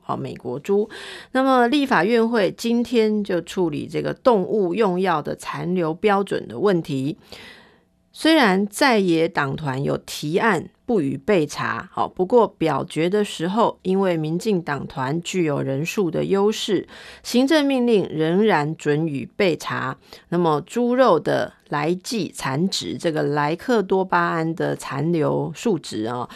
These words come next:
会在明年一月的时候开始施行。值得注意的是，在表决四个党团的版本的时候呢，民进党立委有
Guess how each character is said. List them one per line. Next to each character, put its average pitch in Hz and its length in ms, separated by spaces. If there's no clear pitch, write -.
会 214 220
在 175 380
明 156 380
年 160 340
一 220 180
月 220 260
的 143 100
时 143 160
候 165 200
开 156 260
始 - 300
施 - 340
行。 - 320
值 294 180
得 320 120
注 302 280
意 269 120
的 220 140
是， 220 300
在 196 280
表 147 400
决 156 300
四 240 340
个 170 160
党 123 300
团 143 300
的 190 100
版 180 380
本 190 200
的 135 140
时 147 240
候 185 320
呢， 160 260
民 208 240
进 262 220
党 156 260
立 220 160
委 104 320
有 143 220